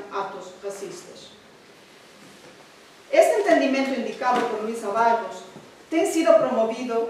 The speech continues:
como já indiquei no início, desde a segunda metade dos anos mil novecentos e quarenta por organismos como a unesco ou o Conselho da Europa, e também é dominante na legislação de combate ao racismo no contexto europeu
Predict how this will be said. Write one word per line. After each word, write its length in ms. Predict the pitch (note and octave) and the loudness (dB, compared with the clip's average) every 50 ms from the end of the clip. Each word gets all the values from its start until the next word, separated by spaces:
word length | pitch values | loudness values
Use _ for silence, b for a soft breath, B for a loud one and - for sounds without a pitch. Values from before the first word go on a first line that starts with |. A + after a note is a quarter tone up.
| - - | -6 -8
como 180 | G#3+ G#3 G#3 G#3 | -8 -8 -6 -4
já 180 | A3+ A#3 A3 A3 | 0 0 2 2
indiquei 360 | A3 G#3 - - A3+ G#3+ G#3+ | 0 -2 -6 -6 -6 -6 -6
no 60 | A3 | -6
início, 460 | B3+ B3+ B3 A#3 A3 A3 - A#3 G#3+ - | -6 -6 -4 -4 -4 -6 -6 -6 0 2
desde 180 | C#4 C#4 C4+ | 2 4 4
a 60 | D#4+ | 4
segunda 400 | D#4+ D#4+ D4 C#4 C#4 C4+ C#4 C4 | 4 4 2 0 0 0 0 -2
metade 360 | C4 B3+ B3 A#3+ A#3+ A#3+ A#3 A#3 | -2 -4 -4 -2 -2 0 0 -2
dos 200 | A3+ A3+ A#3 A#3 | -2 -4 -4 -4
anos 220 | A3+ G#3+ G#3 G#3+ | -4 -4 -4 -6
mil 120 | G#3+ A3+ A3+ | -6 -6 -6
novecentos 520 | A3+ A3 G#3+ G3+ - - - - C4 - | -4 -2 -4 -4 -6 -8 -10 -8 -8 -8
e 40 | - | -4
quarenta 460 | C4 A3+ A3 A3+ A3+ A3+ A3+ A3+ A#3 | -2 -2 0 0 0 -2 -2 -4 -4
por 160 | A#3 A#3+ A#3 | -4 -2 0
organismos 600 | B3+ C4 C4 C4+ B3+ A#3+ A#3+ A#3+ - - B3 - | 2 2 4 4 2 2 0 -2 -6 -6 -8 -8
como 200 | - A3+ G3+ G3+ | -6 -6 -6 -4
a 80 | F#3+ F#3+ | -4 -6
unesco 420 | G#3 A#3+ C4 C4 - - - G#3 | -4 -4 -4 -6 -6 -8 -8 -8
ou 280 | G#3 G#3 - A#3+ B3 B3 | -6 -4 -2 -2 -2 -2
o 20 | |
Conselho 500 | A#3+ A#3+ A3+ - - G#3 G3 G3+ G3+ G3+ | -2 -2 -4 -6 -6 -4 -2 -2 0 0
da 60 | G3+ G3+ | 0 0
Europa, 460 | G3+ A#3 A#3+ A3+ - - - - - - - - | -2 0 0 0 0 0 -2 -4 -10 -12 -10 -8
e 80 | D4+ - | -6 -4
também 340 | - - E4 D4+ D4+ D4+ D4+ | -2 0 2 2 2 2 4
é 60 | C#4+ | 4
dominante 520 | C#4+ C#4 C4 B3+ B3 A#3+ A#3+ A#3 A#3+ C4 | 4 4 4 2 0 -2 -2 -2 -2 -2
na 160 | A#3+ B3 B3 A#3+ | -2 -2 -2 0
legislação 840 | A#3 A3+ A#3 C4+ C4+ C4 B3+ A3+ A3 G#3+ G#3+ G3 G3+ G3+ G#3 - | 0 0 0 0 -2 -2 -2 0 0 0 -2 -4 -6 -6 -6 -6
de 80 | B3 A#3+ | -4 -4
combate 420 | B3 - - - G3 G3+ - C4 | -2 -2 -2 0 0 0 0 0
ao 140 | C4 - A3 | -2 -2 -4
racismo 460 | G#3 - - G#3+ G#3 - A3+ A3 G#3+ | -4 -4 -6 -8 -8 -8 -8 -8 -8
no 80 | G#3 G#3+ | -8 -8
contexto 380 | A3 G#3+ G#3+ A#3 A#3+ A#3 - B3 | -8 -6 -4 -4 -4 -4 -4 -4
europeu 540 | G#3 G#3+ G#3 - G3 F#3+ G3 G3+ G3 G3 | -4 -4 -4 -4 -4 -2 -2 -2 -2 -4